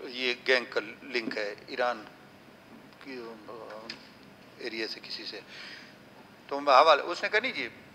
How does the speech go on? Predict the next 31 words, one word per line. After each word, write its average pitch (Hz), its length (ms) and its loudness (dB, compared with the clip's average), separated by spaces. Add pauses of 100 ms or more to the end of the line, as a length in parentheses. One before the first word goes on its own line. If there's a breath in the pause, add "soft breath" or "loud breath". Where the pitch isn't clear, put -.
(120)
आप 147 240 4
पैसे 147 240 6
ले 151 120 4
आए, 139 280 4 (320)
हवाले 135 320 2
से 160 120 0
आए, 160 140 4
तो 156 120 -8
फिर 127 200 -8 (580 loud breath)
इस 160 180 0
असना 175 280 4
में 160 160 2
वो 139 320 2
जो 127 120 0
है 127 100 2
ना 123 80 0
उसको 113 260 -6
shoot - 220 -6
करता - 260 2
है 170 80 6
और 139 100 6
वो 123 220 -2
जेवर 117 260 -2
वगैरह 110 200 -4
उठा 110 220 -4
के 113 140 -14
ले 120 120 -4
जाता 113 280 -6
है, 120 80 -10 (800)
निकल 151 240 2
गए। 151 200 2